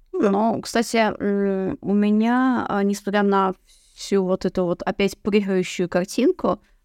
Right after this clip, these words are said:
а, ну, вспоминался фильм «Всё везде и сразу»,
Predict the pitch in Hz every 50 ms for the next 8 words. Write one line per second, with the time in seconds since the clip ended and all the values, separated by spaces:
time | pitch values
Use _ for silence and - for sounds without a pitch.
0 | _ - - - - 180 175 170 175 - - - - - - - 214 202 - -
1 | - 214 208 220 220 220 214 196 190 180 - - 185 185 175 - - - 196 185
2 | - 220 202 185 185 170 - - 202 180 180 190 - - 185 185 - - - 226
3 | 247 277 320 302 247 196 185